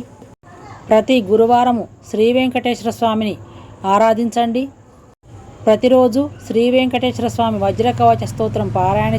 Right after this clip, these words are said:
చేయండి. తల్లిదండ్రులకు, గురువులకు, పెద్దవారికి నమస్కరించి వారి ఆశీర్వాదం తీసుకోండి. ముఖ్యంగా అందరి పట్ల పాజిటివ్గా ఉండండి.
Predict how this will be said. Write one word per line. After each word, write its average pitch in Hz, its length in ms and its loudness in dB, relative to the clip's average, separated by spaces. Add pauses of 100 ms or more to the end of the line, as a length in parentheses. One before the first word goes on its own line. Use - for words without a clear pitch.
చేయండి. 226 380 2 (1000)
తల్లిదండ్రులకు, 233 760 2 (140)
గురువులకు, 226 480 2 (120)
పెద్దవారికి 214 640 0
నమస్కరించి 208 640 -4
వారి 196 200 0 (100)
ఆశీర్వాదం 214 520 0
తీసుకోండి. 214 500 -4 (400)
ముఖ్యంగా 240 460 2 (600)
అందరి 254 380 4
పట్ల 226 220 2 (180)
పాజిటివ్గా 233 480 0 (120)
ఉండండి. 233 340 -2